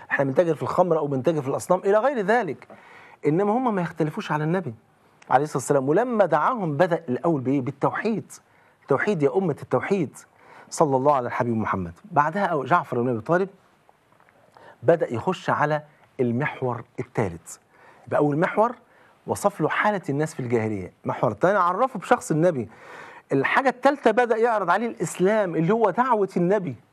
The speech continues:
الدعوة اللي جاي بيها صلى الله عليه وسلم. فقال له وأمرنا، خدوا بالكم بقى، شفت جعفر بن أبي طالب؟ خد بالك الكلام ده كله يا جماعة المسلمين في دقيقتين،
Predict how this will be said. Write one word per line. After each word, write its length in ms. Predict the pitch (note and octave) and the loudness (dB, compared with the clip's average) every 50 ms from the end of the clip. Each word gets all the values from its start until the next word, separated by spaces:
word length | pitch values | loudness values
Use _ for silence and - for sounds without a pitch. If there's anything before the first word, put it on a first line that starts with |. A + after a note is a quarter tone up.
| _ - | _ -2
الدعوة 380 | D3 C#3+ C3+ G#3+ A#3 A3 G3 F3 | -2 2 4 4 4 4 2 0
اللي 120 | E3+ D#3+ | -2 0
جاي 200 | D#3+ F#3+ F3+ D#3 | 2 2 2 2
بيها 340 | D3 E3+ F#3+ F3 D3 A2 G#2+ - - | 0 0 0 0 0 -2 -6 -10 -10
صلى 100 | - - | -4 0
الله 80 | C#3+ C3 | 0 0
عليه 100 | B2+ B2 | 2 2
وسلم. 300 | - F3 D3+ C3 G#2+ F#2 F#2 _ _ _ _ _ _ _ _ _ _ - | 2 2 2 0 -4 -6 -12 _ _ _ _ _ _ _ _ _ _ -6
فقال 460 | - C3 - - F3 F3+ D#3 C#3 D3 | -6 -4 0 2 2 2 2 2 0
له 240 | E3 E3 F#3+ G3+ G#3+ - _ _ _ _ _ _ _ _ _ _ _ _ - | 0 0 0 -4 -6 -10 _ _ _ _ _ _ _ _ _ _ _ _ -2
وأمرنا، 640 | - C3 - - E3 E3+ F3 F#3+ G3+ F3+ C3 G2 F2 - - _ _ _ - - | 0 0 2 2 2 0 0 0 -2 -2 -4 -6 -8 -10 -16 _ _ _ -12 -6
خدوا 120 | C3 B2 C3 | -4 -2 -2
بالكم 200 | C3 A2+ - G#2 | -2 -2 -4 -8
بقى، 100 | - - _ _ _ _ _ _ _ _ _ | -8 -10 _ _ _ _ _ _ _ _ _
شفت 240 | - F3 D#3+ - - | -8 -8 -6 -4 -2
جعفر 300 | C#3 D#3 D#3+ - D3 C3+ | -2 -2 -2 0 -2 -2
بن 80 | C3+ | -2
أبي 100 | C#3 C3+ | -2 -2
طالب؟ 180 | B2 F3 E3+ D3+ | 0 0 0 0
خد 140 | - D3 C#3 | 0 0 0
بالك 180 | E3+ F#3 F3+ - - - - - - - - | 0 0 0 -2 -10 -20 -20 -20 -16 -14 -4
الكلام 260 | - D#3+ F#3 A3+ A3+ | 2 2 2 4 2
ده 80 | G3 | 0
كله 140 | - A#3 A#3 G#3+ | 0 2 0 2
يا 40 | F3 | 2
جماعة 220 | F3 F#3+ G#3 G#3 - | 2 0 0 0 0
المسلمين 500 | F#3 E3 C#3 - D#3 F#3 A3+ A3+ G3+ F#3+ - _ _ _ _ _ _ _ _ _ _ _ _ _ _ _ | -4 -4 -2 -2 0 0 0 0 -2 -4 -12 _ _ _ _ _ _ _ _ _ _ _ _ _ _ _
في 160 | _ - - F3 | _ -4 -2 -2
دقيقتين، 640 | D#3+ F#3 E3+ E3 - G3+ G#3+ G#3 D#3+ A#2+ G#2+ G#2+ | 0 0 -2 0 0 -2 -2 -2 -2 -6 -8 -12